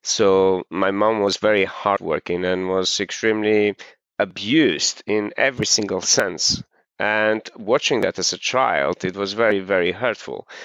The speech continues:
But at the same time, I got inspired. I wanted to do something about it. And I've been almost like a, since, si-, since I can remember,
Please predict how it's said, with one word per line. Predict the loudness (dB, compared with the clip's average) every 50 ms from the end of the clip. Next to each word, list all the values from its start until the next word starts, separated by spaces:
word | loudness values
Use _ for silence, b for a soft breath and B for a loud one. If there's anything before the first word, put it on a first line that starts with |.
| B B B B B
But | 0 0 0 0 -2
at | 0
the | 0 2
same | 2 2 2 2 2 0
time, | -2 -2 0 0 0 -2 -2 -2 0
I | 0 0 0
got | 0 0 0 0
inspired. | -2 -2 -2 -2 0 0 2 2 2 0 0 0 0
I | 0 -2
wanted | -2 -4 -6 -8 -10 -12
to | -10
do | -8 -6 -6
something | -4 -4 -4 -4 -4 -4 -6 -6
about | -6 -4 -4 -4 -2 -4
it. | -6 -6 -8 -18 -20 _ _ b b b b b b b b
And | -4 -2 0 2 2 2 2 2 2 0 -2 -2 -2
I've | -2 -2 -2 -4 -4
been | -2 0 2
almost | 2 2 2 2 0 -2 -2 0
like | 0 -2 0 0 0
a, | 0 2 2 0
since, | 0 0 2 2 2 2 2
si-, | 0 0 -2 -2 -4 -4 -2 -2 0 0 -2 -2 0
since | 2 2 4 2 2
I | 2 0
can | 0 0 0
remember, | 0 0 0 0 -2 -2 -2 -4 -4 -4